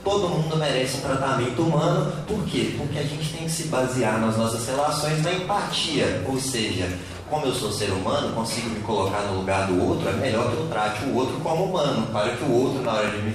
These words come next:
de, de se tratar comigo, também me trate como humano. Aí depois, Santo Agostinho chega exatamente na mesma conclusão, mas através de outra premissa. O que que ele fala? Ele fala o seguinte: "Olha só,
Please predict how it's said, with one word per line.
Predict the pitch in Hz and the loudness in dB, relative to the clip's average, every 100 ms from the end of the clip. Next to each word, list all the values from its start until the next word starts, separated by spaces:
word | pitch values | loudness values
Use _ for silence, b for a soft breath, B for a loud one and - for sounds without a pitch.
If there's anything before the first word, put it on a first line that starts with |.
| 107 | -4
de, | 117 117 | -4 -4
de | 113 123 117 - | -4 -4 -4 -8
se | - | -4
tratar | 107 101 107 107 | -2 0 0 -2
comigo, | 147 165 165 147 185 202 - | 0 2 2 2 2 0 0
também | 151 117 117 - | -2 0 -2 -2
me | - | -6
trate | - 117 - - | -2 0 0 -2
como | - - | -4 -4
humano. | 101 98 95 - - B B B B B | -2 -2 -2 -4 -8 B B B B B
Aí | - 101 | -4 -2
depois, | 135 - - 135 135 - - - | 0 0 2 0 0 -2 -6 -8
Santo | - 139 143 | -4 -2 0
Agostinho | 135 117 - 117 131 139 | 0 0 0 -2 -4 -6
chega | 139 135 | -4 -6
exatamente | 120 - - 151 190 190 175 127 139 - - 190 202 - - | -6 -8 -2 -2 0 -2 0 0 0 -2 -2 -4 -6 -10 -12
na | 160 151 | -4 -2
mesma | 151 156 160 | 0 0 0
conclusão, | 175 175 190 151 156 208 - - | -2 -2 -4 0 0 2 -2 -4
mas | 139 139 | -2 -2
através | 156 160 180 175 | 0 2 2 2
de | |
outra | 180 180 | 4 2
premissa. | - 196 202 180 156 165 - 110 110 | 0 0 -2 -2 -2 0 0 0 -2
O | |
que | 113 | -4
que | 160 | -6
ele | 175 | -4
fala? | 151 - 190 185 - 127 | -4 0 0 0 0 -2
Ele | 131 | -2
fala | 151 147 | -2 -2
o | |
seguinte: | - - 117 117 - - B B B 127 | -6 -6 -6 -6 -6 -6 B B B -2
"Olha | 135 139 | 0 0
só, | - 98 - | 0 0 0